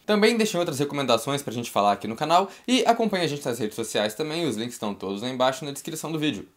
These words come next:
Já vou deixar aqui também um aviso de spoilers, porque é aquilo, né? Ninguém conhece a história de João e Maria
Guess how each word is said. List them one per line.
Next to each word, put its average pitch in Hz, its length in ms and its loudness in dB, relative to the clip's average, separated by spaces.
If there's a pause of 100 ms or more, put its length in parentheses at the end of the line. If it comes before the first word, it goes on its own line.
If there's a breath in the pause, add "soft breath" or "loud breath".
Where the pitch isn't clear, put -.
Já 214 100 0
vou 233 80 6
deixar 226 240 4
aqui 196 140 0
também 170 300 0
um 160 100 0
aviso 139 340 2
de 127 220 0
spoilers, 185 1200 0
porque - 220 -6
é 139 60 4
aquilo, 160 280 0
né? 120 120 -2
Ninguém 123 360 -2
conhece 147 400 -2
a 143 40 4
história 127 420 2
de 117 100 -6
João 120 160 0
e 120 40 0
Maria 120 420 2